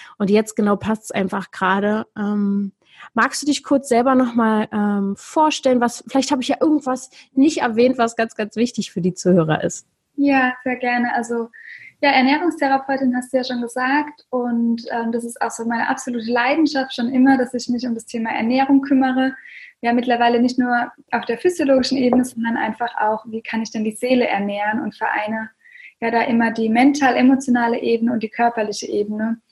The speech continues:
Speaker 2: und mit Schwerpunkt Verdauungsstörung, genau. Also ich darf ganz viele Menschen begleiten, die vom Reizdarmsyndrom betroffen sind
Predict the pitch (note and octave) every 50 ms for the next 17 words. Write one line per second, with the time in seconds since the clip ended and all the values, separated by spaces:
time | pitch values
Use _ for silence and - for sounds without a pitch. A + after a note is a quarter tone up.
0 | _ _ _ _ _ _ _ - G#3+ G#3+ G#3+ G#3+ G#3+ G#3+ G#3+ - - A3+ G#3+ -
1 | - - - - - A3+ A3+ A3+ - B3 A3+ - A#3 A3 G#3+ G3 G3+ G#3 G3 -
2 | - G#3 G3 F#3+ F#3 F#3+ F#3+ G3 G3 - G#3 G3+ G3 G3 F#3+ - - _ - A3
3 | - A3+ A3 A3 - A#3 A3+ A3+ - - A#3 A3+ A#3 A#3 A#3 - B3+ A#3+ A#3+ -
4 | A#3 A3+ A3+ A#3+ B3+ - C4+ B3+ B3 B3+ A#3 A3+ A3+ A3+ - A3+ G#3+ - A3+ A#3+
5 | C#4 C#4 - - C4+ C4 B3+ B3+ C#4 B3+ B3+ - C4 B3+ B3 B3 B3+ - - A#3+
6 | A#3 - B3 A#3 A#3 - A#3 A#3 A3+ A#3 A#3